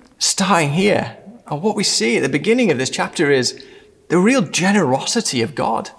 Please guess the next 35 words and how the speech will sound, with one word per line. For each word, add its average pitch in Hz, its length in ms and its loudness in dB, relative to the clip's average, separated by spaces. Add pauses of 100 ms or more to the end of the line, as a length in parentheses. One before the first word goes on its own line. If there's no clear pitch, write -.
(760)
God - 260 0
comes 277 260 0
to 165 200 0
Abraham 180 360 0
and 131 100 -4
says, - 200 -4
"This 190 200 -2
is 202 100 -2
what 180 140 0
I 151 60 2
want 139 200 0
to - 220 -8
give. - 320 -14 (760)
This 220 180 4
is 208 80 2
how 190 140 4
I 180 40 4
want 165 140 2
to 123 60 0
bless 127 560 -4
you." 117 240 -4 (2750)
And 170 80 -2
he 190 80 2
doesn't 214 280 2
hold 160 260 -2
back. - 420 -4 (1160)
And 160 40 0
in 160 60 2
fact, 220 140 2
this 233 140 4
is 220 80 2
something 214 180 4
that 196 120 4
is 165 100 0
unveiled 165 800 2